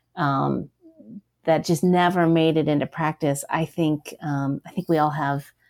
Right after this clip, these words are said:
have stories like that too. Um, that, that is a, a frustrating part of this work.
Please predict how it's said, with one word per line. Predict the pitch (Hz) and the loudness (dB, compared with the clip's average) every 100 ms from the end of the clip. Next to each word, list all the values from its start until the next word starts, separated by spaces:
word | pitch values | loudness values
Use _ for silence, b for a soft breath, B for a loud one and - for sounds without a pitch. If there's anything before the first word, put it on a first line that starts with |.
| b | b
have | 185 175 | -4 -2
stories | - 170 160 175 | 0 2 2 2
like | 143 - | -2 -2
that | 143 - | -4 -4
too. | - 156 131 120 110 | -6 -4 -2 -2 -4
Um, | 127 127 127 143 - | -6 -6 -6 -8 -10
that, | 151 - 170 | -10 -8 -4
that | 151 | -2
is | 156 147 | -2 -2
a, | - | -4
a | 143 | -6
frustrating | - 156 147 - 147 143 139 | -8 -10 -8 -4 -2 -2 -4
part | - 151 143 | -6 -8 -8
of | |
this | 151 - | -8 -10
work. | 143 131 127 - | -8 -6 -6 -10